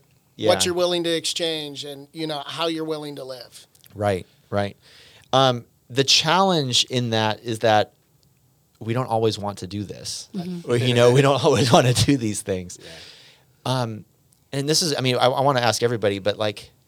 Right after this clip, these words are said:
Speaker 1: what helps us to then lay down our life in this way and choose this exchange and choose these actions and the message and,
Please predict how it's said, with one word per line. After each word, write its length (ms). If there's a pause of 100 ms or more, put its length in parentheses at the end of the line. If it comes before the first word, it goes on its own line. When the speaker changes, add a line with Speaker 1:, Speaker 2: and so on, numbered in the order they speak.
(600)
Speaker 1:
what 420
helps 580
us 540 (220)
to 200
then 480
lay 380
down 340
our 160
life 320
in 60
this 180
way 160
and 160
choose 880 (180)
this 360
exchange 640
and 120
choose 680
these 260
actions 480
and 100
the 60
message 580
and, 200